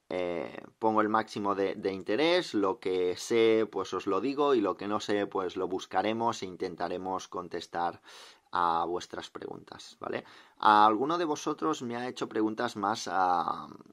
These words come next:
encaradas quizá a la, a, a, al aspecto mental del deporte y, y todo esto. Creo que, que, bueno, si, si os surgen preguntas respecto a esto, pues... Eh,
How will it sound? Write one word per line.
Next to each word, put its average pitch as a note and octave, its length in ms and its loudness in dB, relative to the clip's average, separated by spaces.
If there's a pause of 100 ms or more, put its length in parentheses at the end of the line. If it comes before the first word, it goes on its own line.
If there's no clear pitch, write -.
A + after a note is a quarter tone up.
(160)
encaradas G2 640 0
quizá F2+ 480 -2
a F#2+ 240 0
la, D#2+ 320 -2
a, - 120 -8 (560)
a, D#2+ 560 -4 (300)
al G#2 160 -4
aspecto G#2 420 -4
mental G2+ 580 2
del F2 160 0
deporte A2 880 2
y, G2 260 -4
y F#2 200 -12
todo G2+ 320 -2
esto. C3+ 320 -4
Creo G#2 300 -2
que, G2+ 420 0 (420)
que, G2+ 100 -2
bueno, G2+ 300 0
si, F#2 340 -10
si F2+ 360 -8
os E2+ 120 -6
surgen G#2 320 -6
preguntas G#2 500 -4
respecto G2 540 -6
a F#2+ 120 0
esto, - 260 -6
pues... - 300 -10 (540)
Eh, F2 440 -8